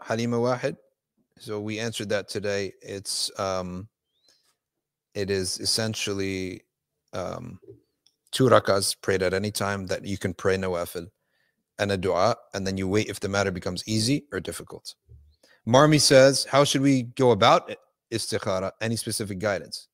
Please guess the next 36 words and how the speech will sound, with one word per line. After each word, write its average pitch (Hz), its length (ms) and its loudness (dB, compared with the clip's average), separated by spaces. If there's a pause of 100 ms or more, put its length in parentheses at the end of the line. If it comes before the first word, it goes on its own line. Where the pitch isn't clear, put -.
(180)
A - 40 -14
lot 143 140 -4
of 196 80 -6
question 190 320 -6
on 143 60 -4
istikhara. 139 400 -4
It's 95 120 -6
unbelievable, 123 580 -2 (380)
right? 101 220 -4 (840)
Um, 104 520 4 (320)
so 110 180 -2
the, 98 360 2
so 110 140 2
we 107 80 2
just 117 200 0
answered 107 360 0
that. 98 180 -2 (300)
And 117 140 4
if 107 100 -2
you 110 80 -2
go 120 140 4
back 113 200 6
to 110 80 -2
the 101 80 -2
stream, 98 340 -6
we'll, 87 200 -6
I 113 80 2
guess 123 180 4
that's 120 200 2
the 98 80 -6
title 104 300 0
of 90 100 -4
today's 87 280 -6
stream, 82 300 -10
Ryan. 76 220 -12 (1200)
Yeah. 85 220 0